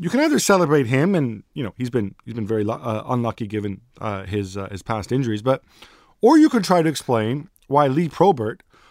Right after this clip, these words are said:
or whatever muppet was his assistant, more likely, uh, didn't even call a foul on the first goal when Charlie Daniels plowed into somebody named Florent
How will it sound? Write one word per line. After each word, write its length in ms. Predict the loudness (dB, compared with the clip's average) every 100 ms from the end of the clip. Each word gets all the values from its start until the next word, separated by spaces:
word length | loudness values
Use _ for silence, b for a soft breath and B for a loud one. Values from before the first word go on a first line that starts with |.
| b 2
or 540 | 4 6 4 0 -6 _ _ _ _ 0
whatever 360 | 4 4 4
muppet 500 | 2 4 2 2 -2 -2
was 260 | 0 0 0
his 160 | -4
assistant, 480 | -4 -4 -4 -6 -6
more 180 | -4 -2
likely, 400 | -2 -2 -6 -8 b b b b -4
uh, 160 | -2 -2 -2
didn't 200 | 0 0
even 160 | 0 -2
call 240 | -2 -2
a 20 |
foul 480 | -2 0 0 0 -4
on 120 | -8 -8
the 40 |
first 300 | -4 -4 -4
goal 240 | -6 -6
when 140 | -4 -6
Charlie 300 | -4 -4 -2
Daniels 380 | -2 -2 -4 -6
plowed 260 | -6 -6
into 160 | -6 -6
somebody 400 | -6 -4 -4 -4
named 260 | -4 -6 -6
Florent 460 | -8 -4 -4 -4